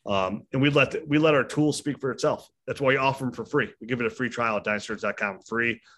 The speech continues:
three-day trial. Check out the Dynasty G M. Ch-, check out everything we have to offer. Chad mentioned with the Dynasty Nerds film room, once draft breakdown went away, I was like, "I will not tolerate that. Like, I need that in my life." Once I had it, I had to have more of it. It's kinda like the first time I lost my virginity. It's like, this is not gonna end.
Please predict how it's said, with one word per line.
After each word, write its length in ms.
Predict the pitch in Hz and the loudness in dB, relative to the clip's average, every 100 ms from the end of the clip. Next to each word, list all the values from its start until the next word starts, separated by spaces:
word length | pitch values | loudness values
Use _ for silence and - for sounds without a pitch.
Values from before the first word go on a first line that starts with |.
| _ | _
three-day 260 | 127 120 113 | 0 2 0
trial. 340 | 113 113 110 | 0 0 0
Check 140 | 110 120 | 0 0
out 40 | |
the 80 | 117 | 0
Dynasty 360 | 113 113 107 | -2 -2 -4
G 200 | 110 117 | -8 -2
M. 200 | 110 110 104 | -2 -2 -6
Ch-, 180 | 143 143 | -8 -6
check 160 | 147 | -2
out 160 | 143 131 | -2 -2
everything 260 | 139 127 120 | -4 -2 -2
we 100 | 113 | -2
have 140 | 113 | -4
to 60 | 113 | -4
offer. 480 | 107 107 113 107 - - - - | -4 -4 -2 -4 -4 -20 -20 -16
Chad 240 | - 131 123 | -2 0 2
mentioned 340 | 120 117 143 | 0 -2 -2
with 100 | 123 | -4
the 60 | 113 | 0
Dynasty 340 | 113 120 117 | 0 0 -2
Nerds 160 | 113 101 | -6 -6
film 300 | - 117 117 | -6 -4 -2
room, 200 | 120 113 | -2 0
once 180 | 127 127 | 0 0
draft 360 | 135 123 120 | 0 0 0
breakdown 560 | 127 123 131 127 127 127 | -2 -2 0 0 -2 -6
went 180 | 131 131 | -2 0
away, 380 | 131 135 147 147 _ _ | 2 2 2 -2 _ _
I 60 | - | -4
was 120 | 135 | -2
like, 100 | 123 | -2
"I 200 | 117 131 | 0 0
will 160 | 143 120 | 0 -2
not 320 | 127 120 - | -4 -6 -8
tolerate 420 | - 120 107 95 | -4 -4 -4 -8
that. 180 | - 90 - | -12 -14 -8
Like, 120 | 117 | -2
I 100 | 113 | 0
need 240 | 110 120 117 | 2 2 2
that 140 | 107 | 2
in 60 | 107 | 2
my 140 | 101 | 0
life." 380 | 101 143 131 113 | 2 4 2 0
Once 180 | 120 120 | -6 -6
I 60 | 110 | -4
had 260 | 117 156 | 0 2
it, 120 | 127 127 | 0 -2
I 40 | |
had 160 | 113 117 | -4 -6
to 60 | 113 | -4
have 200 | 110 104 | -6 -2
more 200 | 135 120 | 2 2
of 100 | 95 | -2
it. 60 | |
It's 120 | 101 | -12
kinda 220 | - 117 117 | -8 -6 -4
like 120 | 110 | -6
the 80 | 110 | -4
first 160 | 117 | -4
time 100 | 123 | -2
I 40 | 113 | -2
lost 260 | 113 107 | -2 -2
my 80 | 107 | -6
virginity. 420 | 107 110 139 101 - | -6 -2 -2 -2 -8
It's 100 | - | -10
like, 100 | 104 | -8
this 180 | 117 113 | -8 -10
is 160 | 107 | -6
not 160 | 113 107 | -4 -4
gonna 180 | 107 120 | -6 -2
end. 220 | 131 107 | 0 0